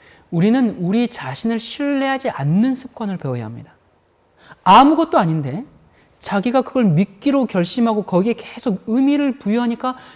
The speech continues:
정말로 큰 문제가 돼버리는 것입니다.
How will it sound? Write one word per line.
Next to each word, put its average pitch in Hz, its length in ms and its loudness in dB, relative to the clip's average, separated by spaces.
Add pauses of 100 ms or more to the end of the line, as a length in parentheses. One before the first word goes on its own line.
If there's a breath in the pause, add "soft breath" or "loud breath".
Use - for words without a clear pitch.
(120 loud breath)
정말로 196 580 0
큰 247 320 2
문제가 233 480 2
돼버리는 151 400 0
것입니다. 123 420 -14